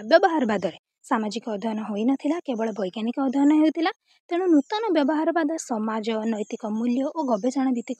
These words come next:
ଅଧ୍ୟୟନ ଉପରେ ବେଶୀ ଧ୍ୟାନ ଦେଲା। ଅର୍ଥାତ୍ ସମାଜ ବିଷୟରେ ପଢିଲା,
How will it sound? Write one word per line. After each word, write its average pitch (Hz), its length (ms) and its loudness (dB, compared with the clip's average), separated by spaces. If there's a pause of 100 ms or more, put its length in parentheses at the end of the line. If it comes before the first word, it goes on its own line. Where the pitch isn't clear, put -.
(140)
ଅଧ୍ୟୟନ 214 280 -4 (100)
ଉପରେ 220 260 -8
ବେଶୀ - 260 -8
ଧ୍ୟାନ 185 240 -4 (140)
ଦେଲା। 277 160 0 (400)
ଅର୍ଥାତ୍ 294 260 -4
ସମାଜ 220 320 -4 (100)
ବିଷୟରେ 220 400 -4
ପଢିଲା, 208 300 -4